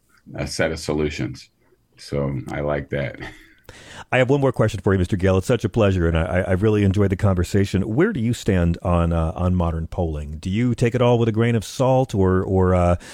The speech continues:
Speaker 2: has polling become more sophisticated in the digital age?
Speaker 1: I mean, I, I definitely take it with a grain of salt.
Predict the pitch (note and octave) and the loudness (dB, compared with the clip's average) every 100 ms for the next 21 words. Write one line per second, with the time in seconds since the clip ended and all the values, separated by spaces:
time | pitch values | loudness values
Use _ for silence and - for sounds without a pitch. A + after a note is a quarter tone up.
0 | - - - - A2 A2 - A#2+ A2+ G#2 | -20 -20 -16 -8 -2 -2 0 0 2 2
1 | G2+ A2 G2+ G2+ G2 - A2 - - F2+ | 2 0 2 0 0 -2 -4 -4 -2 0
2 | E2+ E2+ E2+ F2 E2+ E2 D#2 D2+ - - | 0 -2 -2 -2 -2 -4 -6 -10 -14 -20
3 | _ _ _ _ _ _ _ _ _ _ | _ _ _ _ _ _ _ _ _ _
4 | _ _ _ _ _ _ - A#2 A#2+ C3 | _ _ _ _ _ _ 0 2 4 2
5 | G2+ G2+ F2+ D2 A#2+ A#2+ F#2 F2+ E2+ D#2+ | 0 -2 -2 -2 -4 0 -2 0 -4 -2
6 | D#2+ D#2 D#2+ D#2+ C2+ - F2+ E2+ D2+ | -4 -2 -2 -2 -4 -2 0 0 -2